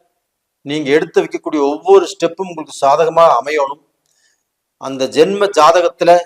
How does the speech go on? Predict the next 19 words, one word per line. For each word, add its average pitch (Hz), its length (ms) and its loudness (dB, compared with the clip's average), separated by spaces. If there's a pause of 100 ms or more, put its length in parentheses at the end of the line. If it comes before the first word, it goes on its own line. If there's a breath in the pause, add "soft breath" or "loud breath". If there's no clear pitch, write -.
(120)
சாதகம் 165 560 2
அல்லாது 156 360 0 (160)
பாதகமான 170 640 2
டைம் 151 260 -2
நடந்துச்சுன்னா, 139 460 -6 (400 loud breath)
அதை 131 160 -4 (120)
தெரிஞ்சு 190 500 2 (480)
நீங்க 139 220 -4 (480)
பொறுமை 190 320 4
காத்தால் 156 440 2 (200)
கண்டிப்பா 143 340 -8
நல்லா 131 240 -2
இருப்பீங்க. 113 340 -6 (400)
அப்ப 123 180 -8
அதனாலதான் 143 500 0
அந்த 131 180 -14
ஜென்ம 165 320 -6
ஜாதகத்தை 143 460 0
பார்த்துக்கோங்க. 127 520 -4